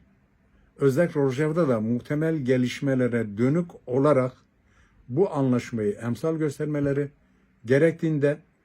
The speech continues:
orada Suriye-Türkiye yakınlaşmasında söz konusu anlaşmanın da, e, benzer bir, e, özellik taşıması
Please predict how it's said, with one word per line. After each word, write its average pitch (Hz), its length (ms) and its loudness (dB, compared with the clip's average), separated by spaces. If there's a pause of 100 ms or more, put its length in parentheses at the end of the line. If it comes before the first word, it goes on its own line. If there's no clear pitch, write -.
(320)
orada 151 500 4 (760)
Suriye-Türkiye 156 800 0
yakınlaşmasında 123 1000 0 (960)
söz 175 300 0
konusu 123 320 -2
anlaşmanın 135 680 -2
da, 135 180 -4 (720)
e, 104 380 -8
benzer 135 640 0
bir, 160 500 -2 (240)
e, 123 60 -8 (2250)
özellik 147 500 2
taşıması 123 680 -4